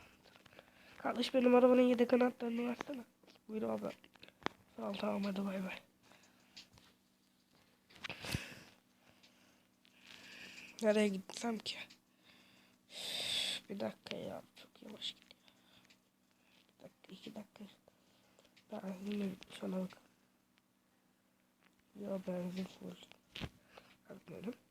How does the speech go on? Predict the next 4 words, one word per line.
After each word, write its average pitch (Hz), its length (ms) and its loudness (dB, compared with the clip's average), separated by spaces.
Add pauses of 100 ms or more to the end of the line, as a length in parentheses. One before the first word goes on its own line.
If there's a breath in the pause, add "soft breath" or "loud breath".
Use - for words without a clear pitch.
Ah, - 280 -8
tamam. - 220 6 (760 soft breath)
Oldu. 190 360 -4 (1500)
Oo. 277 640 8